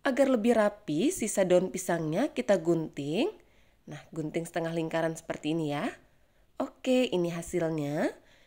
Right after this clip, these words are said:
Kita ulangi lagi, kita lipat daun pisang seperti kerucut. Lalu kita masukkan adonan secukupnya. Daun pisangnya kita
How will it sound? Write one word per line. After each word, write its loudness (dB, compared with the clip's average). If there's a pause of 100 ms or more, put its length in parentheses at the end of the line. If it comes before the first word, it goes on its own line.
(140)
Kita 4
ulangi 6
lagi, 4
kita 0
lipat -2
daun 0
pisang -6
seperti -8
kerucut. -4 (640)
Lalu 2
kita 2
masukkan 0
adonan 2
secukupnya. -2 (720)
Daun 6
pisangnya 0
kita -2